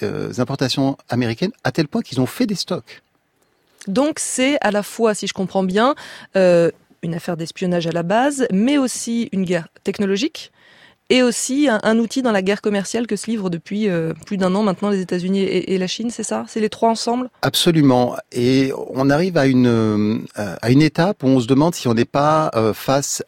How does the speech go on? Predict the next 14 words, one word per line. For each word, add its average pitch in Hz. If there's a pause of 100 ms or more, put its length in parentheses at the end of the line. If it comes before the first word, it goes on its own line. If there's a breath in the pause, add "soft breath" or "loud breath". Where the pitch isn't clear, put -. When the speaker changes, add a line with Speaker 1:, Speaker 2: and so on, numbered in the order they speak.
Speaker 1:
à, 110
euh, 95
une 98
tentative 127
de 120
négociation 120
qui 127
est -
en 101
train 110
de 95
dégénérer 120
en, 107
euh, 90